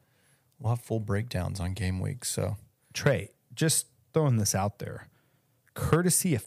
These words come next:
Speaker 2: FanDuel, what do you think the over or under is set on for Memphis this year?
Speaker 1: Wins?
Speaker 2: Yeah,
Speaker 1: I've already
Speaker 2: wins.
Speaker 1: seen it. It's eight and a half.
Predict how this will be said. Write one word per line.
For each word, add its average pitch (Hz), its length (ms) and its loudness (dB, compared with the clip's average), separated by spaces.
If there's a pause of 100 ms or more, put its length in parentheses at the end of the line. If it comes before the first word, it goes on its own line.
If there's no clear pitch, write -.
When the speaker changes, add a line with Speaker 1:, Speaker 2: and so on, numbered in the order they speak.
Speaker 2:
FanDuel, 127 600 -2 (2000)
what 120 120 4
do 147 60 4
you 147 60 6
think 131 180 4
the - 140 -6
over 107 380 2
or 78 40 -2
under 92 340 0
is - 160 -8
set 92 280 0
on 73 200 -8
for - 140 -8
Memphis 87 360 0
this - 200 -12
year? - 220 -12
Speaker 1:
Wins? 117 640 4
Speaker 2:
Yeah, 117 200 -4
Speaker 1:
I've 110 80 4
already 120 140 6
Speaker 2:
wins. 95 100 4
Speaker 1:
seen 98 180 4
it. 87 60 2
It's 80 140 -2
eight 85 120 0
and 69 100 -6
a 92 40 -2
half. - 260 -4